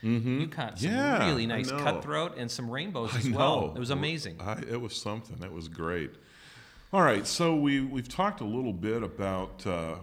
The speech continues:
Speaker 1: what experiences we want, and then, okay, how many days do we have, and what's the season of the year? Uh, another biggie is travel on accommodations. Dave, talk about that.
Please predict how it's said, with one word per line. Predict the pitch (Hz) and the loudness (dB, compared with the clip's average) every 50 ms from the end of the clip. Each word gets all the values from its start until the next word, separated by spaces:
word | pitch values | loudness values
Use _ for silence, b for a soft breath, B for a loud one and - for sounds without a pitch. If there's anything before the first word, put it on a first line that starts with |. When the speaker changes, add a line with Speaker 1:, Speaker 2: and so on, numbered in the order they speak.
| - 90 | -6 -4
Speaker 1:
what | 98 107 101 | -4 -2 -2
experiences | 92 - - - - - 135 139 147 147 139 127 117 - - 117 101 104 | -4 -6 -8 -8 -6 -4 -2 -2 0 0 -2 -2 -4 -4 -6 -6 -6 -6
we | 110 110 110 | -6 -6 -6
want, | 104 95 101 107 107 107 107 107 107 107 107 - - | -4 -4 -4 -4 -4 -2 -2 -4 -4 -4 -6 -6 -6
and | 90 82 85 | -6 -4 -4
then, | 87 90 90 92 95 92 92 92 B B B B B B B B B B B - | -4 -2 -2 -2 -2 -2 -2 -4 B B B B B B B B B B B -6
okay, | 117 101 95 85 | -4 -2 -2 -2
how | 107 156 165 | -2 -2 -2
many | 156 139 120 101 | -2 -2 -2 -2
days | 87 104 110 117 123 117 120 | -2 -2 -2 -2 -2 -4 -4
do | 117 107 | -6 -4
we | 107 104 98 | -4 -4 -2
have, | 101 104 95 98 101 98 | -2 -2 -4 -4 -4 -6
and | 92 87 92 | -6 -6 -6
what's | 107 113 - - - - | -6 -6 -6 -8 -10 -10
the | - 80 | -10 -10
season | - - - 107 104 104 101 104 101 92 | -10 -8 -6 -6 -6 -6 -6 -6 -6 -6
of | 87 80 | -6 -6
the | 85 85 | -6 -6
year? | 87 95 104 113 113 98 92 90 87 B B B B B B B B B B B - | -6 -4 -4 -2 -2 -2 -2 -4 -6 B B B B B B B B B B B -8
Uh, | 101 101 98 95 95 92 92 | -6 -4 -2 -2 -2 -4 -4
another | 107 113 180 254 277 247 143 | -2 0 0 2 2 2 0
biggie | 95 87 107 127 151 139 104 87 85 95 | 0 0 0 0 0 0 -2 -4 -4 -4
is | 110 117 - - | -4 -4 -6 -10
travel | - - 98 95 101 113 113 107 92 | -8 -6 -4 -4 -4 -4 -4 -6 -6
on | 92 90 85 | -6 -6 -8
accommodations. | 85 - - - 87 90 90 87 78 73 73 76 78 85 92 - - 69 62 62 - | -10 -10 -8 -6 -6 -4 -4 -4 -6 -6 -6 -6 -6 -6 -6 -8 -10 -12 -14 -12 -8
Dave, | - 110 110 110 | -6 -6 -6 -8
talk | - - 147 139 135 - | -8 -6 -6 -6 -6 -8
about | 90 82 80 78 73 - | -8 -8 -8 -8 -8 -8
that. | - 71 69 64 62 | -10 -10 -10 -10 -12